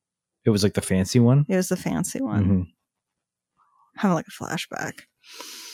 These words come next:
Speaker 2: 'Cause we'd always go to the Hagersville one 'cause I was closer to that one. Anyway.
Speaker 1: Hey, I get it. I used to, there used to be two Blockbusters that we could go to, and I wanted to, we never got to go to the other Blockbuster because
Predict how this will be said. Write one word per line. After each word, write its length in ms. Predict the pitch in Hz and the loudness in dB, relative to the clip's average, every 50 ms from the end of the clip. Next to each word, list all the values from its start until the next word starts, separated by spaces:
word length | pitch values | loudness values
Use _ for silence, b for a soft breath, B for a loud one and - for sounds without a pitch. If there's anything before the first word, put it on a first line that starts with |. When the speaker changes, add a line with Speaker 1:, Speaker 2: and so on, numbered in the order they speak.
| B B B B B B B B B B B B _ _ _ _ - - | B B B B B B B B B B B B _ _ _ _ -4 2
Speaker 2:
'Cause 120 | - 240 | 6 8
we'd 120 | 233 254 269 | 8 8 8
always 220 | 269 262 262 262 | 8 8 6 6
go 80 | - 262 | 6 4
to 40 | 269 | 6
the 60 | 285 | 6
Hagersville 300 | 339 403 359 240 196 160 | 6 6 4 4 4 4
one 140 | 143 156 185 | 4 4 4
'cause 100 | - 190 | 4 4
I 40 | 165 | 4
was 80 | 175 | 4
closer 260 | - - 170 175 - - | 4 2 0 2 2 2
to 60 | 196 | 4
that 180 | 240 269 226 | 4 4 4
one. 340 | 190 - - - 196 196 - - _ _ _ | 2 0 -4 -6 -6 -6 -8 -10 _ _ _
Anyway. 300 | 247 247 233 208 170 117 - - _ _ _ _ _ - | 4 4 6 6 4 2 0 -6 _ _ _ _ _ 0
Speaker 1:
Hey, 140 | 143 131 104 | 2 4 4
I 100 | 120 151 | 4 4
get 220 | 151 156 165 143 | 6 6 6 6
it. 120 | 101 90 - - | 4 2 2 4
I 60 | 113 | 6
used 220 | 123 139 135 - - | 6 6 6 4 6
to, 160 | 139 120 113 | 6 6 6
there 180 | 110 120 123 | 6 6 4
used 140 | 127 123 - | 4 4 2
to 60 | - | 0
be 60 | 117 101 | 0 0
two 220 | - - 135 123 | 2 0 2 4
Blockbusters 680 | 117 110 107 123 - - 95 90 - - 101 92 82 95 | 4 4 4 4 2 2 0 0 0 0 0 0 0 0
that 100 | 95 90 | 0 0
we 100 | 92 90 | 0 -2
could 140 | - 90 | -4 0
go 180 | 82 98 95 95 | 2 4 4 4
to, 320 | - - 98 95 92 90 - | 4 2 2 2 2 2 2
and 240 | 101 101 101 101 95 - | 2 4 4 4 2 2
I 100 | 101 104 | 2 2
wanted 260 | 104 107 110 107 104 | 4 4 4 4 4
to, 200 | 101 101 95 92 - _ b b b b b b b _ - | 4 2 0 -2 -6 _ b b b b b b b _ 4
we 100 | 127 131 | 6 6
never 200 | 135 135 131 135 | 8 6 6 4
got 160 | 127 117 - | 4 2 2
to 80 | - 120 | 2 4
go 120 | 107 113 | 4 4
to 80 | 107 101 | 4 4
the 160 | 101 98 - | 2 0 2
other 180 | 113 110 120 113 | 2 4 4 4
Blockbuster 840 | 101 98 92 90 - - 98 92 87 - - 95 92 92 90 90 98 - _ | 4 2 2 0 0 0 0 0 0 0 0 0 0 -2 -2 -6 -10 -4 _
because 680 | 107 101 - - 104 101 95 90 85 - - - | -2 -2 0 2 2 2 4 2 0 -2 -6 -8